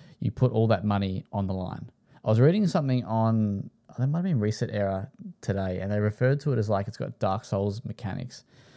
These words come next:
So, um, basically, yeah, like, you,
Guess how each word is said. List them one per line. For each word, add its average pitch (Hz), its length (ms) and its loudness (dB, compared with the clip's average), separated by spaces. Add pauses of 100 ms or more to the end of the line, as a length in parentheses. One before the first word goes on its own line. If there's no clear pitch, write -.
(240)
So, 101 560 4
um, 95 540 -2 (880)
basically, 156 460 4
yeah, 117 220 8
like, 101 200 2
you, 120 420 8